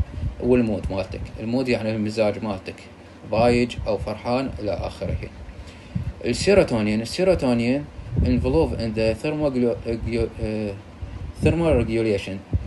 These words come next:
تنظم عملية تكون الخثرة، thermoregulation، sleeping، النوم، والإيموشن، الإحساس، والبرسبشن، والإدراك.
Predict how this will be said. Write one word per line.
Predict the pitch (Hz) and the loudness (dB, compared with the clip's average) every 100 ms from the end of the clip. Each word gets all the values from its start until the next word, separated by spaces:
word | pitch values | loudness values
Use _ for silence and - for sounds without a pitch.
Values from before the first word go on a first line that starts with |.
| - - - - | 0 -2 -8 0
تنظم | 156 165 165 175 - | 0 2 2 0 0
عملية | 123 123 139 160 165 - - - | 0 2 4 2 2 -2 -2 0
تكون | - 131 160 | 2 2 2
الخثرة، | 131 120 107 - 110 | 0 2 4 4 4
thermoregulation، | 127 147 170 127 - 120 107 107 101 90 - - - - - - | -2 -2 0 -2 0 -2 0 0 0 -2 -6 -8 -8 -6 -4 -6
sleeping، | - 143 135 127 127 | -2 0 2 2 2
النوم، | 101 110 117 120 120 | 0 0 2 2 2
والإيموشن، | 107 120 120 117 120 127 135 | 0 -2 0 0 0 0 -2
الإحساس، | 123 - - 127 139 165 - - - - | -2 -6 -2 4 4 2 -8 -20 -16 -4
والبرسبشن، | 120 117 110 120 - 101 - - - - - - - - - | 0 0 0 -2 -4 -6 -8 -12 -8 -10 -10 -14 -14 -10 0
والإدراك. | 127 - - | 2 2 0